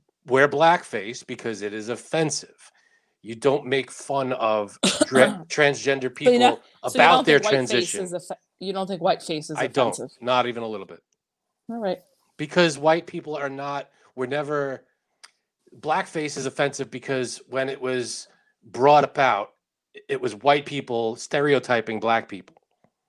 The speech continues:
Speaker 1: And that's what, that's the origin of blackface.
Speaker 2: <coughs>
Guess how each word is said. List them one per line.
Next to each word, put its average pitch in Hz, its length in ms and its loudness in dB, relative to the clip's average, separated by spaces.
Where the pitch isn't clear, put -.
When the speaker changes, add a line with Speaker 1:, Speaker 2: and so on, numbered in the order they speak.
Speaker 1:
And 110 160 -2
that's 127 240 6
what, 127 240 -6
that's 147 320 -2
the 127 140 -8
origin 113 400 -2
of 107 180 -12
blackface. 104 540 0
Speaker 2:
<coughs> - 340 4